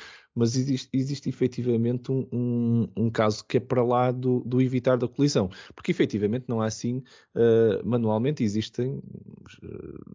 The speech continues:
como não havia também tantos satélites, isto já, eh,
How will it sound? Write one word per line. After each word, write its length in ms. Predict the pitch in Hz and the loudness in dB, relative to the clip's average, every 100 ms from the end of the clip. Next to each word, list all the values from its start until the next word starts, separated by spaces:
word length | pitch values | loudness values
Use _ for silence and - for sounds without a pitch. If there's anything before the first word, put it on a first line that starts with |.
| - | -8
como 160 | - 110 | 2 4
não 180 | 113 120 | 6 6
havia 280 | 117 131 - | 6 4 4
também 280 | 101 101 | 2 0
tantos 300 | 101 104 98 | 0 0 0
satélites, 560 | - 104 113 135 - - - - - - - | -4 0 0 0 -4 -14 -16 -18 -18 -18 -16
isto 500 | - - - 92 104 | -14 -14 -14 -12 -6
já, 480 | 107 107 113 110 - | 0 0 0 -4 -4
eh, 480 | 113 107 110 110 | -2 0 2 0